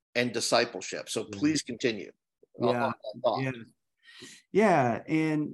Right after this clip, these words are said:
Speaker 2: and so I think that's a, that's a big deal. So, you know, here in Lead, we talk about inside game and outside game. And inside game is, is our heart, our relationship with the Lord.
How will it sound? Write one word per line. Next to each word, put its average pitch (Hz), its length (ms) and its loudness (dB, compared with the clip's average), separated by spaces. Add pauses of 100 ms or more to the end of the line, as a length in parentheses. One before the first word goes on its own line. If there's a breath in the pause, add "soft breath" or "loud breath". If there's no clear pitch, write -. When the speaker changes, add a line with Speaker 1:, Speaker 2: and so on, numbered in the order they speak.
Speaker 2:
and 147 160 -2
so 175 140 2
I 160 80 4
think 175 240 -2
that's 156 320 -4
a, 131 320 0
that's 139 240 -2
a 151 80 2
big 131 400 2
deal. 127 280 2
So, 135 460 -2
you 139 140 2
know, 135 280 0
here 165 220 -2
in 139 180 2
Lead, 139 440 2
we 135 160 0
talk 139 240 -4
about 123 280 -4
inside 139 520 2
game 156 320 0 (180)
and 127 140 0
outside 120 480 -2
game. 110 380 0 (280)
And 117 420 -2 (240 soft breath)
inside 175 400 4
game 156 280 2
is, 131 320 -4
is 135 160 -2
our 127 100 2
heart, 127 400 -2
our 127 100 0
relationship 131 680 2
with 131 100 -2
the 127 80 0
Lord. 123 420 0